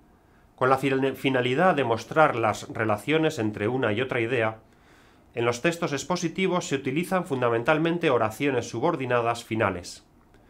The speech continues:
causales y consecutivas. La pretemporada es exigente porque los jugadores deben empezar la liga en un buen estado de forma. Se utilizan oraciones de tipo interrogativo o enunciativo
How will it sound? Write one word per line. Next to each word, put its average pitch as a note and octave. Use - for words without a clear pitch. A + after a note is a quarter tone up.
causales F3+
y C#3+
consecutivas. A2
La A#2+
pretemporada B2
es D#3+
exigente D#3+
porque B2+
los A2
jugadores C3+
deben D#3+
empezar C#3+
la A2+
liga D3+
en C3
un C3+
buen D3
estado A2
de F#2+
forma. F#2
Se -
utilizan D#3
oraciones F3
de B2
tipo B2
interrogativo G#2+
o A2+
enunciativo C3